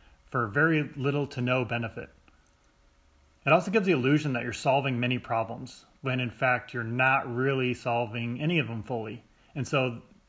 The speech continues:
it seems like all these things are getting addressed, but the benefit to the organization is not really happening there.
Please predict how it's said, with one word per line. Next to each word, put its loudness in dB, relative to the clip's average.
it -10
seems 0
like 0
all 4
these -4
things -2
are -2
getting -4
addressed, -4
but -8
the -10
benefit -2
to -14
the -6
organization -6
is -12
not -4
really -8
happening -8
there. -16